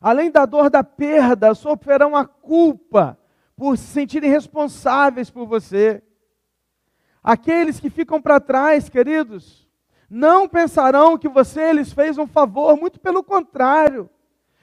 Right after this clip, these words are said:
Na verdade, se sentirão como se você não os amasse,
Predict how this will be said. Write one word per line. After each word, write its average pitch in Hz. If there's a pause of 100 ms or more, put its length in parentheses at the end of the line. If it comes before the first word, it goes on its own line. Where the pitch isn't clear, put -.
(120)
Na 247
verdade, 302
se -
sentirão 302
como 311
se -
você 320
não 320
os 294
amasse, 277